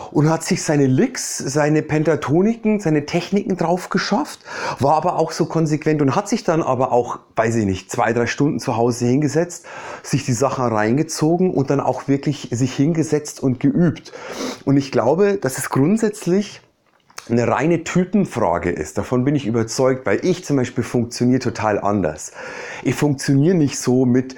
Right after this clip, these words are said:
ich nehme mir was vor und dann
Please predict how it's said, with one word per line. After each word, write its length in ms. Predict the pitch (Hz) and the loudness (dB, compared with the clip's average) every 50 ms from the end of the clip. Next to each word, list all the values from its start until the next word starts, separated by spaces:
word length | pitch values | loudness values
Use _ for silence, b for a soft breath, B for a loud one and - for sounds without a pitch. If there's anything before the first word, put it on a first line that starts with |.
| B B B B | B B B B
ich 180 | 120 101 - | -4 -2 0
nehme 200 | 110 117 131 170 | 2 2 4 4
mir 180 | 170 160 127 104 | 4 4 2 2
was 240 | 110 110 104 - - | 0 -2 -2 -4 -10
vor 500 | - - - 113 107 123 156 185 196 196 B B B B B | -6 -2 0 2 4 4 4 2 2 -2 B B B B B
und 160 | 135 135 131 | 2 2 4
dann 320 | 135 135 139 143 - - | 4 2 2 0 -4 -8